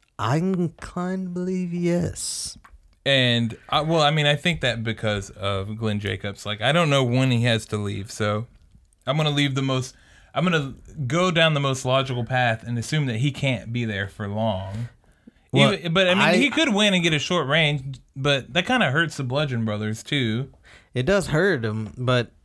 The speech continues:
Speaker 1: their tag division and both brands seem to be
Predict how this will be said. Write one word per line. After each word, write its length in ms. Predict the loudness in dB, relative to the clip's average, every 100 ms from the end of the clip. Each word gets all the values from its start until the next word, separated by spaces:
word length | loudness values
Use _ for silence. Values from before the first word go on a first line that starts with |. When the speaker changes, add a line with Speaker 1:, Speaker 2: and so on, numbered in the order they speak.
| -20 -20
Speaker 1:
their 280 | -10 -6 -4
tag 320 | -4 -4 -2
division 520 | -2 0 0 -2 -2
and 200 | -2 -2
both 240 | -2 -2 -4
brands 540 | -4 -2 0 -2 -2
seem 260 | -2 0 0
to 60 | 0
be 420 | 0 0 -2